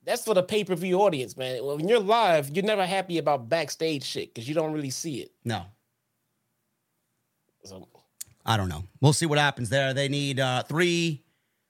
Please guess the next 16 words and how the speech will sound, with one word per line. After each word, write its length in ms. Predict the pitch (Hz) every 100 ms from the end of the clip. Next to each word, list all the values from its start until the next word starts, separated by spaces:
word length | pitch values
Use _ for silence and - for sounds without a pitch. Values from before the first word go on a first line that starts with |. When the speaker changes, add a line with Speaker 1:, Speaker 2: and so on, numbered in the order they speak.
| _
Speaker 2:
team 240 | - 214
members. 600 | 196 190 190 185 - - -
Does 160 | 165
the 80 | 151
B 480 | 147 170 160 160 143 - _ _ _ _ _ _ _
C 240 | - 180
C. 400 | - 160 156 156 _ _ _ _ _ _
So 180 | - 107
we 120 | 110
will 100 | 127 113
see 240 | 123 110 95 _ _ _ _ _ - -
what 120 | 113
happens 320 | 117 - 98
there. 220 | 120 92 - - -
Jim 180 | 226 240
Ross 440 | 240 135 - -